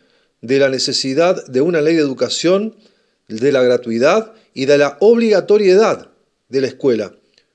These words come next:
Uno de los temas más debatidos de la propuesta inicial consistió en la inclusión de contenidos religiosos en los programas escolares. Existían opiniones contrapuestas acerca del papel de la Iglesia en la sociedad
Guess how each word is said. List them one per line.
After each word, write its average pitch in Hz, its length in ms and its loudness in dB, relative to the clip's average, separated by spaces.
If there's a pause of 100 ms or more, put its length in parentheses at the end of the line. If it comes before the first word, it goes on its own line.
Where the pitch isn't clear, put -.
(120)
Uno 185 220 0
de 190 60 4
los 165 140 0
temas - 880 -2
más 220 280 -4
debatidos 190 880 0
de 131 120 -8
la 135 80 0
propuesta 165 420 -6
inicial 143 440 0 (440)
consistió 170 560 2
en 220 60 6
la 202 60 4
inclusión 180 440 0
de 208 120 0
contenidos 170 500 0
religiosos 156 800 -2
en 135 80 -10
los 135 120 -8
programas 156 420 -2
escolares. 147 580 0 (360)
Existían 175 440 -2
opiniones 180 560 0
contrapuestas 190 880 0 (240)
acerca 170 380 -2
del 139 120 2
papel 202 360 0
de 196 100 2
la 156 60 2
Iglesia 160 380 -2
en 151 60 -4
la 135 80 -2
sociedad 147 540 -2